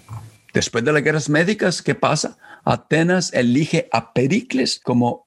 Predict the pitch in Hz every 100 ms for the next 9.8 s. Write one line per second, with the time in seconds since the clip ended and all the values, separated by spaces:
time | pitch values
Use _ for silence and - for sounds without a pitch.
0 | _ 143 160 160 - 196 127 123 151 190
1 | - - 104 - 139 127 113 107 - -
2 | 120 - 110 - 120 139 - 120 104 98
3 | - 311 170 - - - _ 113 120 120
4 | 110 98 120 92 - 98 - - 135 180
5 | 185 220 233 - 139 - 151 143 180 165
6 | 156 160 117 113 113 104 139 170 - 202
7 | 226 - - - - 185 110 - 170 190
8 | 208 - - - _ _ _ 113 110 104
9 | 110 127 147 175 180 196 185